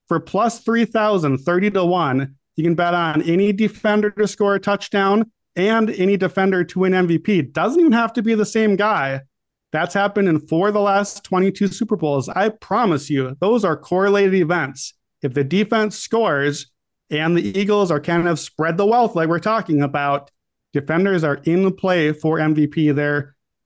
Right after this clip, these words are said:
For the last twenty-two is eighteen percent. Thirty to one odds is more like three percent. So, look, the numbers say we're probably gonna lose the bet,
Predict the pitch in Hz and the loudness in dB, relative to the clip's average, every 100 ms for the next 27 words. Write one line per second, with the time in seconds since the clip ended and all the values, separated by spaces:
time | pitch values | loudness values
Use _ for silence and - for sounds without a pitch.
0 | - 165 185 190 180 175 - 185 170 - | -4 -2 0 2 0 -2 0 0 0 0
1 | 165 135 160 165 - 180 170 151 147 165 | 0 0 -2 -2 -2 -2 0 -4 -2 -2
2 | 175 - _ _ _ - 170 190 175 160 | -4 -6 _ _ _ -4 0 0 2 2
3 | 156 156 160 151 131 135 147 143 135 151 | 2 0 0 0 -2 0 0 0 -2 0
4 | 143 135 135 135 135 135 - 151 139 139 | -2 0 -6 -4 -4 -6 -4 -2 0 -2
5 | 135 _ _ _ - 220 - - _ - | -4 _ _ _ -4 -2 -2 -4 _ -4
6 | 160 214 370 247 - - 214 151 151 214 | 0 2 2 0 -2 0 0 0 0 0
7 | 180 196 208 147 135 247 170 - | 2 2 2 0 0 0 -2 -8